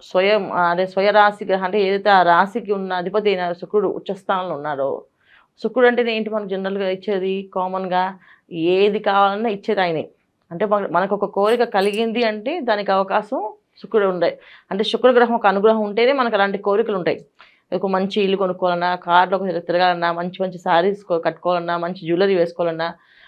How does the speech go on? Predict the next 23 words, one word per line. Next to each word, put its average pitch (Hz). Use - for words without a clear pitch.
అందరికంటే 214
మంచిగా 202
అందంగా 190
మాట్లాడాలన్నా, 170
అందంగా 220
ఉండాలన్నా, 175
అందానికి 220
రూపాలు 196
ఇ-, 120
ఇలా 190
చెప్ప-, 202
చెప్పగలిగిన, 185
వీళ్ళు 196
అందంగా 202
ఉన్నారు, 180
వీళ్ళు 175
అందంగా 185
లేరు 185
చెప్పగలిగే 185
శక్తి 165
ఉన్నది 180
కూడా 226
శుక్రుడే. 175